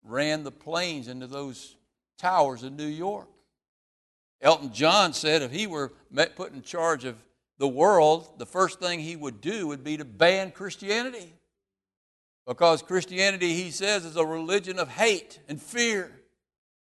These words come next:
a religion that worships a false god. And he would have it, he would have it banned immediately. Now, he's not gonna ever be in charge of anything, but,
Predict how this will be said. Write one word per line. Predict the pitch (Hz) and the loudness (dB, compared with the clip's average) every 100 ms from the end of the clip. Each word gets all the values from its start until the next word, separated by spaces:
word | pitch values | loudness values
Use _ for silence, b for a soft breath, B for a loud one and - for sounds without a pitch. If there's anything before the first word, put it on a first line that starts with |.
| _ 147 | _ 2
a | 156 | 2
religion | 156 196 214 202 | 6 6 4 2
that | 165 160 | -2 4
worships | 196 202 196 175 | 4 4 0 -8
a | 170 | 0
false | 208 208 196 160 | 6 8 6 4
god. | 196 233 226 151 - - _ _ _ - | 8 8 6 0 -10 -20 _ _ _ -8
And | 151 | -2
he | 208 | 0
would | 185 | 2
have | 180 196 175 | 4 4 2
it, | 175 _ _ | -4 _ _
he | 180 | -8
would | 202 | -4
have | 165 180 | 0 0
it | 170 104 | 0 0
banned | 180 214 226 190 | 6 6 6 0
immediately. | 170 180 185 143 | -4 -4 -4 -4
Now, | 147 139 | -6 -6
he's | 170 | -8
not | 151 120 | -10 -10
gonna | 113 | -10
ever | 110 104 | -12 -12
be | 98 107 | -16 -16
in | |
charge | 92 160 143 101 | -12 -8 -8 -10
of | |
anything, | 104 98 110 131 | -16 -18 -14 -14
but, | 127 | -16